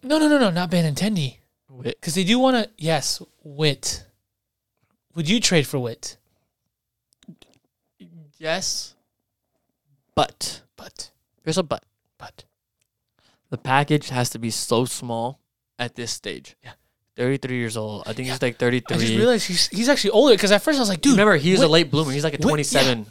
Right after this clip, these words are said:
Speaker 1: he's, he's good. He's good. He's, let's do it." Man, but then I looked, I'm like, "Oh, damn, he's actually thirty-two."
Speaker 2: Yeah, he's
Speaker 1: Right?
Speaker 2: older. His numbers are,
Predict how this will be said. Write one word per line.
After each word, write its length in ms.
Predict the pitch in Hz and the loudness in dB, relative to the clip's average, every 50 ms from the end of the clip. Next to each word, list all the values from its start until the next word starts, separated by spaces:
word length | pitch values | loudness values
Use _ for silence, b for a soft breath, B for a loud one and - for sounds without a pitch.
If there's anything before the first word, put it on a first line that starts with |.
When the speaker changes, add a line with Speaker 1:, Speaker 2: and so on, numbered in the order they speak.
| _ _ | _ _
Speaker 1:
he's, 240 | - 233 226 208 | -10 -8 -6 -4
he's 160 | 196 233 190 180 | -4 -4 -4 0
good. 220 | 262 285 269 226 | 2 2 4 2
He's 160 | 202 196 196 | 2 -2 0
good. 180 | - 277 262 220 | 4 4 4 4
He's, 140 | 202 190 196 | 2 -2 0
let's 80 | 208 | 4
do 140 | 247 277 240 | 6 6 6
it." 140 | 196 175 185 | 6 4 2
Man, 240 | 202 202 208 208 196 | 0 0 2 2 0
but 100 | 190 190 | 2 2
then 100 | 214 226 | 4 4
I 80 | 214 | 4
looked, 160 | 208 254 277 | 4 2 0
I'm 80 | 262 226 | 0 -2
like, 100 | 202 165 | 0 0
"Oh, 140 | 220 262 233 | 0 0 2
damn, 200 | 175 233 247 202 | 0 0 2 2
he's 140 | 226 254 294 | 2 2 0
actually 440 | 320 311 - - 196 180 151 - _ _ | 0 0 -2 -2 -2 -2 -2 -4 _ _
thirty-two." 560 | 165 151 139 139 135 - 311 381 285 - - _ _ _ _ | 2 2 2 2 2 4 6 6 6 4 0 _ _ _ _
Speaker 2:
Yeah, 100 | 127 135 | -10 -8
he's 240 | 135 156 190 185 180 | -6 -4 -4 -4 0
Speaker 1:
Right? 140 | 170 160 | 0 2
Speaker 2:
older. 420 | 165 180 175 175 180 175 175 170 170 b b b b b b _ | 2 2 0 2 2 2 0 0 -2 b b b b b b _
His 460 | - 143 139 139 135 131 123 - - - _ _ _ | -6 -4 -2 -2 -2 -4 -6 -8 -14 -20 _ _ _
numbers 520 | - 135 135 139 143 147 147 151 147 147 - | -20 -6 -4 -4 -2 2 2 2 2 0 -4
are, 100 | - | -10